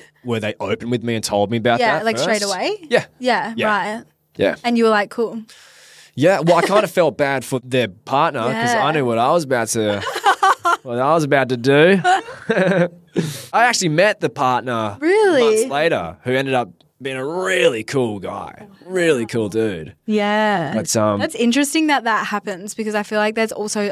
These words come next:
Speaker 2: a lot of other things that happen
Speaker 3: Yeah.
Speaker 2: that you're so oblivious to when you're just, like, kind of for one person, I guess. But yeah, there's a lot that goes on that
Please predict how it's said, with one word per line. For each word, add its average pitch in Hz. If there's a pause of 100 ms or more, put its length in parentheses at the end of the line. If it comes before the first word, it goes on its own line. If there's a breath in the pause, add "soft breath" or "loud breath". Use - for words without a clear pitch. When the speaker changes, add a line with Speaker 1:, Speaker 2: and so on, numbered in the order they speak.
Speaker 2:
a 214
lot 202
of 202
other 208
things 202
that 214
happen 208
Speaker 3:
Yeah. 196 (160)
Speaker 2:
that 208 (460)
you're 254
so 240
oblivious 220
to 196
when 196
you're 196
just, 196
like, 180 (140)
kind 190
of 190
for 190
one 170
person, 320
I 247
guess. 320 (460 loud breath)
But 214
yeah, 202
there's 190
a 202
lot 190
that 214
goes 190
on 185
that 185